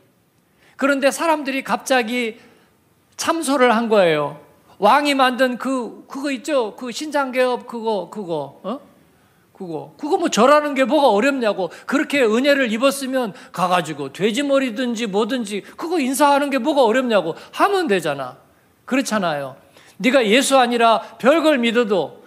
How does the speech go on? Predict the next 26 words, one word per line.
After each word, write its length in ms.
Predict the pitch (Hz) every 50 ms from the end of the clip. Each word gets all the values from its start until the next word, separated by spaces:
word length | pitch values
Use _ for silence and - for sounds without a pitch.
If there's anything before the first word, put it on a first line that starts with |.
| - - -
그냥 380 | - 294 311 311 285 240 185 - - -
그거 240 | - 302 302 311 285
돼지머리일 680 | - 214 240 277 277 330 302 285 277 277 269 262 240 202
뿐이잖아. 600 | 269 339 370 381 226 233 233 208 185 151 139 139 - - - - -
장사 380 | - 208 262 294 285 311 311 -
잘 260 | - 220 240 254 240
되고 320 | 262 262 254 226 247 233
사업 320 | 220 - 302 320 320 311 -
잘 220 | 240 247 254 220
되라고 320 | 254 240 240 240 214 208
우리가 320 | 220 233 233 247 240 226 233
팀 200 | - 320 381 349
스피릿으로 680 | - - 220 - 294 285 269 262 208 - 247 247 220 - - - -
인사 340 | 208 240 285 302 311 330
한번 240 | 330 294 269 269 262
하는 220 | 233 247 285 285 277
거잖아. 320 | 262 220 226 208 180 165
그게 240 | - 277 302 302 311
뭐가 300 | 240 208 247 262 247 254
어렵느냐고. 760 | 208 196 226 269 269 262 233 190 175 156 147 139 135 - - - - - - - - - - _ _ _ -
예? 360 | 190 220 269 285 - - - - _ _ _ _ _ _ _ _ _ _ _ _ _ _ _ _
조상님들 640 | - - 233 220 285 302 294 277 269 262 240 262 254 190
덕분에 420 | 233 247 247 254 269 254 247 220
여기까지 480 | 208 226 233 285 - - 269 262 226 247
왔으니까 840 | 220 202 220 214 262 262 247 240 196 247 233 202 170 - - - -
그거 640 | - 247 233 240 277 269 262 233 196 - - -